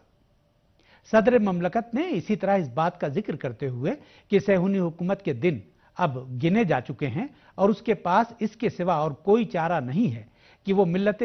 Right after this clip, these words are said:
فلسطین کے مسلمہ حق کو تسلیم کر لے، غزہ پر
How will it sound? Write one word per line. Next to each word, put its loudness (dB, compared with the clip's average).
فلسطین -2
کے -2
مسلمہ -4
حق -8
کو -2
تسلیم -2
کر -8
لے، -6
غزہ 2
پر 2